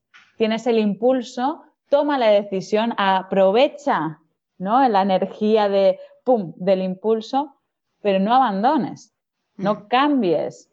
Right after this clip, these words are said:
Speaker 1: porque todos los inicios son, eh,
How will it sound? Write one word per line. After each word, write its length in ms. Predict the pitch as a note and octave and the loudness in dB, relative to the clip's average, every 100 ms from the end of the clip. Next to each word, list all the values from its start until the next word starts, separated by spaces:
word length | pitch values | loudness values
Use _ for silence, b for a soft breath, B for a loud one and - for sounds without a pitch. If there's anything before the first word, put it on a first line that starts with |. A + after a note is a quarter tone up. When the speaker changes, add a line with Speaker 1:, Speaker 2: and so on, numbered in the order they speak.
| _ _ _ | _ _ _
Speaker 1:
porque 260 | F#3 E3 F#3 | -6 -4 -2
todos 240 | F#3+ G#3+ | 0 0
los 200 | A#3+ A#3 | 0 -4
inicios 580 | A#3 G#3 A#3+ B3+ G3 - | -4 -4 -4 -2 -4 -4
son, 400 | G3+ F#3+ F3+ E3+ b b b - | -2 -2 -2 -6 b b b -6
eh, 920 | G3 G3 F3+ F3 E3 D#3+ D#3+ D3 - | 0 2 4 4 2 0 -4 -6 -12